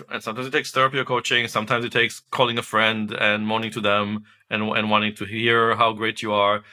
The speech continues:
I've done some work around asking actually my followers as well, what do they do to help them with that, you know, to kind of, uh, to basically, um, calm them when they are feeling insecure, when their partner is away on a date. And there's a range of, like,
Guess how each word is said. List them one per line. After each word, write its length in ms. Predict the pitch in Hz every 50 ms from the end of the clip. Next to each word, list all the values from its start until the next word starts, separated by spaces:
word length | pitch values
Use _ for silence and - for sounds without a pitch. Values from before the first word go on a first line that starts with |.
| - _ _ _ _ _ _ _ _ _ -
I've 160 | 117 123 123 -
done 180 | 156 156 165 156
some 320 | - 160 147 143 139 135
work 160 | 131 135 131 151
around 440 | 131 123 117 113 110 107 107 107 107
asking 300 | 120 120 - - 120 113
actually 300 | 110 - - 117 110 107
my 120 | 101 101
followers 300 | 101 - 127 127 120 110
as 60 | 107
well, 260 | 104 104 104 104 101 101
what 120 | 113 117
do 60 | 123
they 200 | 107 113 120 139
do 320 | 135 110 107 95 95 92 -
to 120 | - 95
help 180 | 92 120 131 -
them 140 | 120 104 92
with 100 | 90 85
that, 260 | - - - - - -
you 80 | - 90
know, 100 | 87 87
to 120 | 87 - -
kind 160 | 104 104 98
of, 160 | 92 87 92
uh, 260 | 90 87 87 87 87 -
to 100 | - 90
basically, 580 | 92 92 90 98 - 101 95 90 92 92 90 - - _ _ _ _ -
um, 540 | - 90 87 87 87 87 87 87 90 87 -
calm 300 | - - 120 113 113 107
them 160 | 104 98 95
when 140 | 95 95 95 92
they 80 | 95
are 280 | 90 95 101 104 104 101
feeling 240 | - - 98 92 92
insecure, 340 | 87 - 98 - - 98 92
when 120 | 92 92
their 80 | 92 87
partner 260 | - 92 90 85 92
is 100 | 92 90
away 160 | 90 90 87
on 80 | 87 85
a 60 | 85
date. 360 | 82 85 80 - 52 - - _ _ - - - - _ -
And 120 | 127 127
there's 120 | 147 143 160
a 100 | 170 175
range 240 | 185 190 180 156 156
of, 80 | 147
like, 160 | 131 127 117